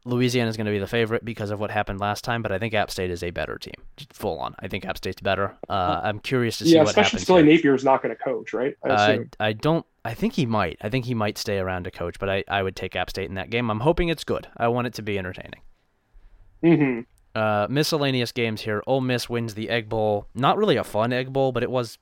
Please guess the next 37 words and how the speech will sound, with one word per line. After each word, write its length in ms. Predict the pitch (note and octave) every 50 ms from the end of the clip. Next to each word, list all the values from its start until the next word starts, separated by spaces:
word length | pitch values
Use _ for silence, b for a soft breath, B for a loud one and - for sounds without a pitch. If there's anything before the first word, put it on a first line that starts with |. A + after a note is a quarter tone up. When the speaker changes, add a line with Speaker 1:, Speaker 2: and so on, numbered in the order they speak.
| _ -
Speaker 1:
on. 280 | G2 G2 G2+ G2+ G2+ - - - -
Uh, 280 | G#2+ G#2 G2 F#2+ F#2+ F#2
it 120 | F#2+ G2 E2
was, 460 | F#2+ F#2+ F#2+ F#2 F2 - - - - _
it, 180 | F2+ F2 D2 C2+ - -
it 140 | G2 G#2
was 200 | G2+ G#2 A2 A#2
the 180 | A2 B2+ B2+ B2+
Egg 120 | B2+ B2+
Bowl 220 | B2 B2+ B2 A#2+ -
Speaker 2:
<laughs> 40 | -
Speaker 1:
nonetheless. 600 | A2+ A#2 A2+ A2 A2 G#2+ A2 G#2+ G#2 - - - B B B B B B B
Speaker 2:
It's 120 | D#3 D3 -
better 180 | - E3 F#3+
than 80 | G3 F#3+
the 80 | F#3+
N 80 | F#3+ F#3
F 100 | F3+ -
L. 260 | - C#3 B2 G#2+ - - _ _
You 80 | - -
get 80 | F#2
Speaker 1:
Uh, 60 | F#2 F#2 -
Speaker 2:
that 100 | - -
going 100 | - G#2
Speaker 1:
it's 80 | G2+ -
better 200 | A2+ B2+ C#3 D3+
Speaker 2:
forward. 60 | D3 D3
Speaker 1:
than 80 | C#3+ C#3
the 100 | C#3 C3
N 80 | B2+ B2
F 120 | A2+ -
L. 200 | G#2+ F#2 F2+ D#2+
Alabama 520 | - - A#2+ C#3 D3 C3+ C3 C3 C3+ C3+ B2+
beats 320 | A#2+ A2 A#2 A#2 A2+ - -
Auburn 520 | - A#2 A2+ A2+ A2+ A#2+ B2 B2 A#2+ A#2+ B2
in 180 | - A2+ G#2+
a, 140 | G#2 G#2 G2